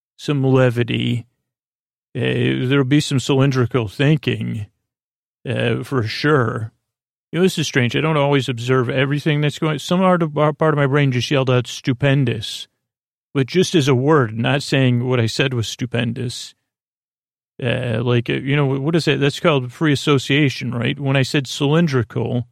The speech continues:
another mar-, part of my brain said "stupendous." Oh, and then, okay, we don't need you chiming in with other S T U words,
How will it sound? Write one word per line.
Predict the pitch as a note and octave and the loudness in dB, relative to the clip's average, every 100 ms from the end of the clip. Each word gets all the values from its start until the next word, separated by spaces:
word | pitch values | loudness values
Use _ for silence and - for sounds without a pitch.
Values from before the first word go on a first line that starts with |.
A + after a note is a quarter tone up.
| _ _ _ _ _ _ | _ _ _ _ _ _
another | C#3 C#3+ D3 | -2 0 2
mar-, | C#3+ C#3+ | 2 0
part | - C#3 | 2 2
of | C3+ | 2
my | B2+ | 2
brain | C3 B2+ | 2 0
said | A#2+ C3 | 0 -4
"stupendous." | G#2+ - C3 D3+ D#3 B2 A2+ - - - _ _ _ _ _ - | -4 -8 -4 0 0 0 -2 -6 -14 -16 _ _ _ _ _ -4
Oh, | B2+ | 0
and | A#2+ | 2
then, | B2+ A#2+ G2 - _ _ _ - | 4 4 0 -4 _ _ _ -6
okay, | D3 F#3 | -2 0
we | E3 | 2
don't | D#3+ D3+ | 2 4
need | D#3 C3+ | 4 4
you | C#3 | 0
chiming | - D3 C3 B2+ B2 | 2 2 2 2 2
in | A#2+ B2 | 2 2
with | A2 | 0
other | C3 B2 B2 | 0 0 -2
S | C3 B2 - | -2 -2 -2
T | - | -2
U | C3+ B2 B2+ | -2 0 -2
words, | A#2 A#2 A#2 A2+ A#2 - - | -2 -2 -4 -6 -10 -12 -14